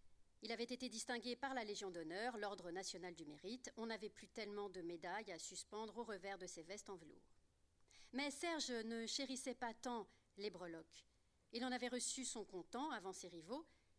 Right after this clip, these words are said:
et n'avait pas connu le dépit de compter à leur boutonnière toutes les décorations qui lui manquaient. «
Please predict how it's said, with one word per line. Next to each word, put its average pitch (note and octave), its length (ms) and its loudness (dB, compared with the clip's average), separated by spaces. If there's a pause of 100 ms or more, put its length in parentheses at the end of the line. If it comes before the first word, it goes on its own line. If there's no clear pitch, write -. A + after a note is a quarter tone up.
(140)
et G3 60 0
n'avait A3 220 4
pas A#3+ 160 2
connu B3 260 2
le G3 140 2
dépit A3 320 0
de G3+ 120 0
compter G3+ 440 -2 (140)
à A#3+ 100 2
leur A3 220 0
boutonnière F#3 680 -2 (260)
toutes - 200 2
les C#4 80 4
décorations F3+ 520 0
qui C#4+ 120 -4
lui A3 160 -2
manquaient. « - 340 -6